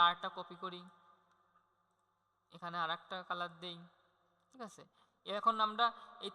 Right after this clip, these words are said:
তিনটা ধরেই হচ্ছে কপি করে নিচে নিয়ে আসে একটা একটা আর এক, এক এক কালার দিই, ঠিক আছে। তা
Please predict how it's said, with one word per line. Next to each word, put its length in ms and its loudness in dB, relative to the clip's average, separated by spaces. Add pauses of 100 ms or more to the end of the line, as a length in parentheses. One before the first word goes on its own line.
তিনটা 400 -2 (120)
ধরেই 320 0
হচ্ছে 260 -4 (560)
কপি 260 -2
করে 120 0 (100)
নিচে 180 -8 (100)
নিয়ে 200 -6
আসে 180 -10 (540)
একটা 140 -8
একটা 160 -2
আর 120 2
এক, 60 -8 (1120)
এক 140 -10
এক 120 -20
কালার 220 -10 (120)
দিই, 140 -20 (1000)
ঠিক 200 -20
আছে। 140 -20 (2750)
তা 60 -8